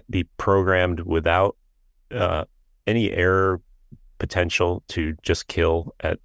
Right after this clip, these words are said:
at will if that's what they're designed to do? I mean, they're,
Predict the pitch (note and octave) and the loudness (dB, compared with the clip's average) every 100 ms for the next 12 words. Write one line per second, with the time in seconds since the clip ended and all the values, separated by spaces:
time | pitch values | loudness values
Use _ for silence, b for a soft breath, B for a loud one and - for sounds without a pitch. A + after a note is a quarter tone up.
0 | - D#2 D2+ D#2+ F2+ F2+ D#2+ D#2+ - D2+ | -4 -4 -2 0 2 2 2 0 2 -4
1 | - D#2 D#2 D#2 D#2 D2+ C#2+ D#2 E2+ D#2+ | -2 -2 0 0 -2 -2 -2 -2 0 -2
2 | D#2 E2+ | -2 -4